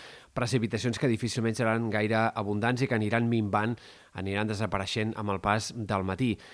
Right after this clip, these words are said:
Fins i tot avui hi haurà clarianes, especialment en comarques interiors i del Pirineu. A la costa els núvols seran una mica més protagonistes, però no esperem un dia segurament amb un cel tan carregat de núvols com molts dels que hem anat tenint en aquest, eh, mes de març.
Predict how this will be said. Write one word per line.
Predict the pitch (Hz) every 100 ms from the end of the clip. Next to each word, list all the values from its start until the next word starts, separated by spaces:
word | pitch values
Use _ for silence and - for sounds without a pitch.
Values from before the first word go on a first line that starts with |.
| - -
Fins | 107 101
i | 110
tot | 113
avui | 113 123
hi |
haurà | 110 120 117
clarianes, | 113 101 120 123 90 - 107
especialment | - 98 101 104
en |
comarques | 107 104 - 104
interiors | 107 98 98 104 101
i | 104
del | 98 95
Pirineu. | 101 98 110 131 139
A | 101
la | 92
costa | 104 104 113 98 - - - - 92
els | 101 107
núvols | 107 101
seran | 107 104
una | 101
mica | 110 110
més | -
protagonistes, | 110 107 101 117 120 143 -
però | 127 113
no | 131
esperem | - 127 117
un | 104 104
dia | 113 117 - - -
segurament | - 107 110 107 110
amb | 104
un | -
cel | 107 101
tan | 110 110
carregat | 110 104 98 98
de | 101
núvols | 107 110 -
com | 110 104 113 117 -
molts | 101 98 110 - 117
dels | 104 98
que | -
hem | 104
anat | 101 98
tenint | 98 104 101
en |
aquest, | 92 101 - -
eh, | 87 90 87
mes | 95 104 -
de | 110 98 95
març. | 113 117 -